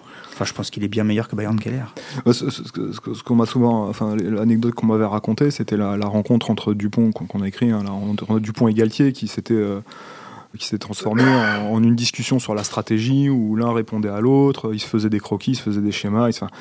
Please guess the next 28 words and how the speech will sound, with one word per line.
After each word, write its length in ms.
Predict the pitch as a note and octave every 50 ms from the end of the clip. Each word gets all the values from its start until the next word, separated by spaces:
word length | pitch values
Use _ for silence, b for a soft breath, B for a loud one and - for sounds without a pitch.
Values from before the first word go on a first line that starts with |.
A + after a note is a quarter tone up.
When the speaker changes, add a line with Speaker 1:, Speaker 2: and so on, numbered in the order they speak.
| B B B B B B B B -
Speaker 2:
c'est 160 | - - A#2+
un 80 | A#2 A2+
joueur, 440 | A2 A#2+ B2 B2 A#2+ A2 G#2+ G#2
c'est 120 | - - A#2
vrai 140 | - A2+ A2+
que 60 | -
c'est 80 | - G#2+
un 80 | G#2
joueur 400 | G2+ G#2 A2+ G#2+ G2+ G2 G2 F#2+
instinctif, 680 | G2+ G#2+ G#2 - A2 G#2+ G#2 - - C#3 C#3 C#3+ - -
spectaculaire, 600 | G#2 - - A2+ - - A2+ - - A#2+ B2 B2+
explosif. 440 | A#2 A#2 - - A2+ A2+ C3 C#3+ C#3
Donc 180 | B2 A2 G2+ -
on... 540 | A2 G#2 G#2 G#2 G#2 G#2 G2+ G2+ G2+ G2 F2 - - - - - D2+ F2 F2+ - - - G2+
naturellement, 680 | A2 A2+ - - A#2+ A#2 A#2 B2+ C#3+ D3 D3+ D3 C3
on 580 | A2+ G#2+ G#2+ G#2+ G#2 G#2+ G#2+ G#2 G#2 G#2+ G#2+ A2
a 60 | A2
tendance 300 | G#2 - A#2 A#2 A#2 -
à 60 | A#2 G#2+
se 40 |
dire 220 | A#2 B2 C#3 C3+ -
qu'il 440 | - A#2 G#2+ G#2 G#2 G#2 G#2+ G#2+ A2
se 140 | G#2+ A2
joue, 380 | A2 A2+ A#2 C3 C3 B2+ A#2+ A2
il, 280 | A2 B2 B2 A#2 - B2+ A#2+
il 60 | A#2
joue, 300 | A2+ B2 C3 C#3+ C#3 C3
euh, 140 | A2 G#2+ G#2+